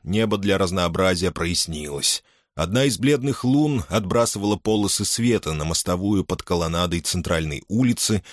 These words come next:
которая защищала граждан Грюнико от вечного дождя. Старая нищенка, прикорнувшая у основания одной из колонн,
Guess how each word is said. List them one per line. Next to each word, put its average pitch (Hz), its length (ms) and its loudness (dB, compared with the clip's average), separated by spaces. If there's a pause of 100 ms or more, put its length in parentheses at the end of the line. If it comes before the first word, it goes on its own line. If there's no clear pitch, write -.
(120)
которая 139 300 0
защищала 98 560 0
граждан 85 520 0
Грюнико 85 640 0 (160)
от 95 180 -2
вечного 87 440 -2
дождя. 76 580 -2 (460)
Старая 175 380 2
нищенка, 165 720 2
прикорнувшая 123 680 0
у 104 120 2
основания 107 540 0
одной 95 300 2
из - 100 0
колонн, 95 480 0